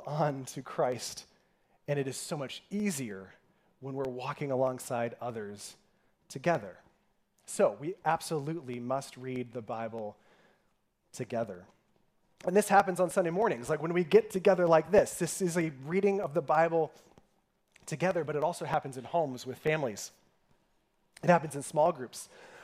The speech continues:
I would love our small groups to be little Bible book clubs where we read something and we grow from it, where we read and we chew and we process and we discuss and we ask questions.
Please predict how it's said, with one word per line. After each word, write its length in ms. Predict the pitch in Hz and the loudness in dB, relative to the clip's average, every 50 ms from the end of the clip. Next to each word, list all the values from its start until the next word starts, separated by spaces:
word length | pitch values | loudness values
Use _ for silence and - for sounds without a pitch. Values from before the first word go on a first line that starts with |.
| - - | 2 4
I 40 | 196 | 4
would 100 | 202 160 | 4 6
love 200 | 160 170 175 180 | 6 6 6 4
our 80 | 165 | 2
small 240 | - - 175 170 175 | 0 2 2 2 2
groups 180 | 156 143 - - | 2 -2 -8 -8
to 60 | - | -10
be 120 | 147 151 147 | -8 -6 -4
little 200 | 143 170 175 156 | 0 0 0 0
Bible 400 | - - 131 143 160 156 160 151 | 0 2 2 2 2 2 0 -2
book 260 | 139 139 156 - - | -2 -6 -6 -6 -6
clubs 480 | - 131 104 85 82 107 - - - - _ _ _ | -4 -4 -4 -4 -6 -10 -16 -18 -18 -20 _ _ _
where 120 | _ 156 156 | _ -2 -2
we 100 | 151 147 | 0 -2
read 300 | 135 160 185 196 190 156 | 0 0 2 2 2 0
something 440 | - - 135 117 - - 92 90 - _ _ _ _ _ _ _ _ _ _ _ _ _ _ _ - | 0 -2 -4 -4 -4 -10 -16 -16 -18 _ _ _ _ _ _ _ _ _ _ _ _ _ _ _ -10
and 100 | 143 151 | -6 -6
we 80 | 147 139 | -6 -6
grow 300 | 123 120 143 151 156 156 | -6 -2 0 0 0 0
from 260 | - - 131 104 98 | -2 -6 -8 -8 -8
it, 100 | 95 - _ _ _ _ _ _ _ _ _ _ _ _ _ _ _ _ _ _ _ _ _ _ _ | -12 -16 _ _ _ _ _ _ _ _ _ _ _ _ _ _ _ _ _ _ _ _ _ _ _
where 160 | 151 165 160 | -2 0 0
we 100 | 160 151 | 0 -2
read 400 | 135 147 175 190 185 175 160 147 | -2 -2 0 0 2 0 0 0
and 180 | - 143 143 | -2 -4 -4
we 120 | 139 143 139 | -4 -6 -6
chew 340 | - - - 190 185 170 151 | -6 -4 -2 0 0 0 0
and 100 | 139 135 | 0 -2
we 80 | 139 | -4
process 600 | 135 - - 170 165 160 - - 131 113 - - | -4 2 2 4 4 4 0 -2 -4 -4 -4 -6
and 160 | - 143 147 | -6 -6 -4
we 100 | 139 143 | -4 -4
discuss 580 | 139 139 - - - - 196 175 143 - - - | -4 -4 -4 -6 0 4 4 4 4 4 -4 -8
and 160 | - 147 127 | -8 -8 -6
we 160 | 131 139 135 - - - - | -4 -6 -6 -6 -8 -8 -2
ask 340 | 147 147 143 - - - - | 0 0 0 0 -4 -10 -14
questions. 640 | - - 185 175 - - - 127 98 101 107 - - | 2 4 4 4 4 0 -8 -14 -14 -14 -16 -18 -18